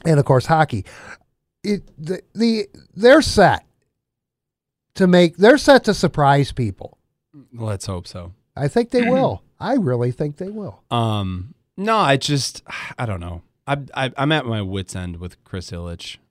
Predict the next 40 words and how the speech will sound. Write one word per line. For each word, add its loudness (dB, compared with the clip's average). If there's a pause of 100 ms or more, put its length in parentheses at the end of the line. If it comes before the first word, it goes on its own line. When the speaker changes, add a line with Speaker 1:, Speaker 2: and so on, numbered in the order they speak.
(240)
Speaker 2:
I -10
j-, -18
<sighs> -20
if -6
you 2
don't 0
care, -6 (600)
just -10
sell -2
the -10
team, -12
please. -6 (1300)
I -6
mean, -4 (320)
<sighs> -20
it's -6
very 2
obvious -2 (400)
that -2
somebody -4
just -8
needed -8
to -12
take -10
over. -10
He's -4
not -8
interested. -14
He -6
doesn't -4
wanna -6
be -6
in -4
it. -6
He -10
doesn't -4
wanna -6
spend -8
the -6
money. -8